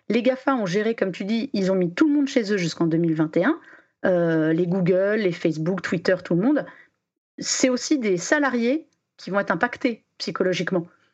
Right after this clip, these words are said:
Donc, moi, j'attends de voir comment toute cette économie, l'économie de la tech aussi, qui met tout le monde en télétravail, va s'en, va s'en remettre parce que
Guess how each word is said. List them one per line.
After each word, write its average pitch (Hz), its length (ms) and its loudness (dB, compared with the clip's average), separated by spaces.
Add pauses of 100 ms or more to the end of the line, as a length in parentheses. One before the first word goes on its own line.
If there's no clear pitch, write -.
(260)
Donc, 214 360 -2
moi, 220 220 2
j'attends 277 320 2
de 247 80 -2
voir 220 280 -2
comment 180 220 0
toute 277 200 -2
cette 277 180 0
économie, 233 520 2 (480)
l'économie 254 340 2
de 233 40 -6
la 226 100 2
tech 233 260 0
aussi, - 200 -4
qui - 120 -4
met 170 80 2
tout 202 120 -2
le 240 60 0
monde 240 80 0
en 214 80 -4
télétravail, 196 420 0
va 202 80 0
s'en, 185 300 0
va 170 100 4
s'en 170 280 0
remettre 196 260 0
parce - 160 -2
que 180 180 0